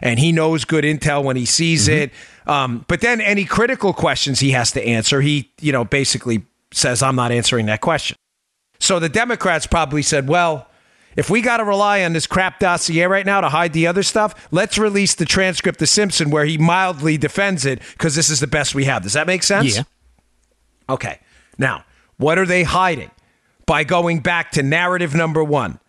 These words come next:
Speaker 1: that C N N exposed, uh, in their reporting a year ago? The dossier, that started this. The dossier, the dossier.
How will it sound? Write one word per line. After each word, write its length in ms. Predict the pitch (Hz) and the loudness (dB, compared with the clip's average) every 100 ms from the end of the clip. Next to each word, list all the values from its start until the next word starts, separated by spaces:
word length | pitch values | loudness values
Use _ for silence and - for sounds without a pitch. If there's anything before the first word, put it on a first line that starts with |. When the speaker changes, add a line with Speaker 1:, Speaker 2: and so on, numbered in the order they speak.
| _ _ _ | _ _ _
Speaker 1:
that 180 | 143 139 | -2 0
C 280 | - 185 180 | 0 2 2
N 100 | 170 | 2
N 160 | 160 151 | 0 0
exposed, 720 | - - 147 139 135 127 - 131 | -2 -2 0 2 0 -2 -4 -2
uh, 160 | 127 | 0
in 140 | 127 131 | 2 2
their 100 | 127 | 0
reporting 380 | 113 143 135 139 | 0 0 0 0
a 20 | |
year 120 | 143 | 0
ago? 180 | 107 87 | -2 -6
The 100 | 92 | -4
dossier, 600 | 147 170 - 170 165 135 | -2 0 0 0 0 0
that 160 | 139 | 0
started 400 | - 156 147 127 | -2 0 0 -2
this. 160 | 90 78 | -6 -10
The 120 | 107 | -6
dossier, 560 | 139 131 - 113 120 104 | -2 0 -2 -2 -4 -6
the 120 | 85 | -8
dossier. 480 | 104 98 107 90 | -8 -8 -10 -12